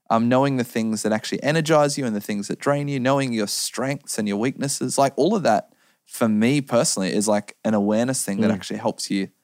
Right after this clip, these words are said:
Speaker 1: I don't know, live better. Like, for me, that's not at odds with the Christian
Speaker 2: Mm,
Speaker 1: faith. In
Speaker 2: no.
Speaker 1: fact, it probably,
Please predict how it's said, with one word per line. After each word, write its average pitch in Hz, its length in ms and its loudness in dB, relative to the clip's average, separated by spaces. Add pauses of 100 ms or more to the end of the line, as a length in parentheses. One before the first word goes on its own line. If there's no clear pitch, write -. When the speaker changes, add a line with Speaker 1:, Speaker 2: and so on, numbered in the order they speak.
(640)
Speaker 1:
I - 60 -4
don't 117 120 -2
know, 110 200 -2
live 113 240 0
better. 98 200 2
Like, 107 220 0
for 135 160 0
me, 127 200 2
that's 120 220 2
not 123 220 0
at 117 180 2
odds 127 300 2
with 110 120 2
the 104 80 -2
Christian 113 380 2
Speaker 2:
Mm, 110 40 2
Speaker 1:
faith. 104 240 -2
In 117 100 -4
Speaker 2:
no. 113 100 6
Speaker 1:
fact, 101 220 4
it 117 180 -2
probably, 113 540 2